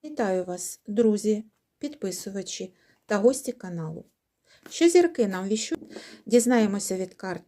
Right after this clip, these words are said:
Таро у цьому розкладі. Налаштуйтеся на канал,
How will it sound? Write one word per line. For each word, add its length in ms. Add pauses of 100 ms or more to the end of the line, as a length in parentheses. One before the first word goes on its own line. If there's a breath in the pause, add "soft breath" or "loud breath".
Таро 440
у 80
цьому 360
розкладі. 640 (840 loud breath)
Налаштуйтеся 960
на 200
канал, 500